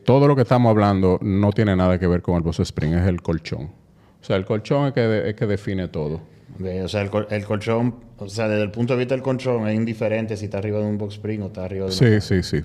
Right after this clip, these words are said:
Speaker 1: O sea, la función del colchón, eh, eh, es
Speaker 2: O sea, no hay un
Speaker 1: independiente.
Speaker 2: colchón que obligado tiene que estar arriba de un box spring.
Speaker 1: No, porque eso va a depender de, como te dije, de la cama donde tú lo estés poniendo. Hay camas que no necesitan box spring.
Speaker 2: Ok.
Speaker 1: Y hay otras que sí.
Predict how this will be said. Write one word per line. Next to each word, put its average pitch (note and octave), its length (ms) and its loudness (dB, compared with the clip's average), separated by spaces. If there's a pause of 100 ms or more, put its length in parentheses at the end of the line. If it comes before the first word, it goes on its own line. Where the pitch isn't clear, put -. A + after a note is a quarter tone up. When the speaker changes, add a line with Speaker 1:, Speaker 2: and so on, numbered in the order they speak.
Speaker 1:
O - 60 -4
sea, D2+ 280 0
la F#2+ 160 4
función C#3 440 4
del C#3+ 140 6
colchón, B2 560 4 (640)
eh, F#2+ 540 4
eh, G#2 200 -4
es G#2 80 0
Speaker 2:
O - 0 -
sea, - 0 -
no - 0 -
hay - 60 4
un - 80 6
Speaker 1:
independiente. G2 420 2
Speaker 2:
colchón A#2+ 400 0
que A2 80 -4
obligado G#2 400 -2
tiene G#2 180 -2
que G2 60 -2
estar F#2+ 160 -6
arriba G2 180 -4
de F#2+ 60 -2
un F#2+ 140 -4
box F2 180 -10
spring. A#2 520 -4
Speaker 1:
No, B2+ 160 4
porque - 240 0
eso C3 200 2
va B2 100 6
a B2 40 6
depender A2+ 380 2
de, G2+ 80 -2
como F#2+ 220 -2
te F2 140 -2
dije, E2+ 260 -4 (320)
de G#2 220 2
la G2 160 2
cama E2 320 0
donde D#2+ 220 -2
tú E2+ 100 -2
lo D#2+ 60 0
estés D#2 140 -4
poniendo. C2 380 -6
Hay G2+ 80 2
camas A2 300 0
que G2 160 2
no A#2 320 6
necesitan G#2+ 520 2
box E2+ 200 0
spring. - 300 -8 (680)
Speaker 2:
Ok. F#2 220 -12 (440)
Speaker 1:
Y F#2+ 160 4
hay G2 160 4
otras G#2+ 380 2
que D#3+ 140 2
sí. - 200 -2